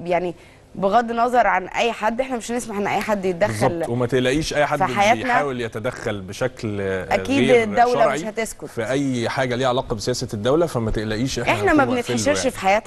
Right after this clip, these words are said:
Speaker 2: ما
Speaker 1: حد،
Speaker 2: تقلقيش.
Speaker 1: ما احنا سايبين العالم كله عايش براحته زي ما هو عايز. تركيا انقلبوا ما انقلبوش، ما احنا سايبينهم، آه، عمال يدبح ويعدم ويعتقل ويقفل، آه، ما حدش جه جنبك، ما حدش جه يكلمك، مالكش دعوة بينا بقى.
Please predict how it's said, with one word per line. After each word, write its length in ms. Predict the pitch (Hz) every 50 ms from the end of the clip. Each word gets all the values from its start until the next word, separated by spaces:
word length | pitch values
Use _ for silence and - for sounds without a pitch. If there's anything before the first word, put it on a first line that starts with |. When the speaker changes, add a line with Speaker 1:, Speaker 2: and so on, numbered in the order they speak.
| -
Speaker 2:
ما 60 | 190 165
Speaker 1:
حد، 60 | 151
Speaker 2:
تقلقيش. 200 | 101 - 147 143
Speaker 1:
ما 40 | 170
احنا 160 | - 226 226
سايبين 340 | 220 247 233 240 254 302 320
العالم 320 | 285 233 190 208 240 247
كله 300 | 233 - - 254 262 240
عايش 180 | 196 190 214 214
براحته 380 | 180 - 202 208 - - - 190
زي 180 | 170 180 165
ما 100 | 170 170
هو 200 | 180 190 196 190
عايز. 380 | 170 147 151 156 143 135 131 - - - - - - - -
تركيا 600 | 285 294 285 294 320 330 320 302 277 262 254 240
انقلبوا 480 | 226 - - 262 277 269 226 247 240
ما 80 | 226 220
انقلبوش، 600 | 214 - - 208 214 214 214 247 240 240 - -
ما 40 | 226
احنا 180 | 214 240 269 247
سايبينهم، 580 | - 240 226 220 202 220 202 175 165 156 160 - - - - - - - -
آه، 40 | -
عمال 420 | 214 208 240 277 294 294 302 302
يدبح 540 | 294 269 220 269 269 233 208 247 240 - 240
ويعدم 760 | 226 214 214 220 233 247 254 240 240 220 233 233 233 226 220
ويعتقل 720 | 220 220 208 185 190 190 - 254 254 - - 233 220 220
ويقفل، 560 | 208 208 214 240 254 - - - 240 220 202 - - - - - - -
آه، 380 | - 208 254 277 277 285 294
ما 100 | 285 294
حدش 320 | 277 - - 269 247 269 240
جه 140 | 220 262 254
جنبك، 360 | 220 226 214 208 180 160 - - - - -
ما 60 | 247
حدش 180 | 247 233 240
جه 100 | 226 185
يكلمك، 460 | 233 233 - 208 180 196 196 185 175 - - - - - - -
مالكش 260 | - 269 339 349 - 302
دعوة 240 | 285 277 269 262
بينا 260 | 247 226 240 226 208 185
بقى. 120 | 190 -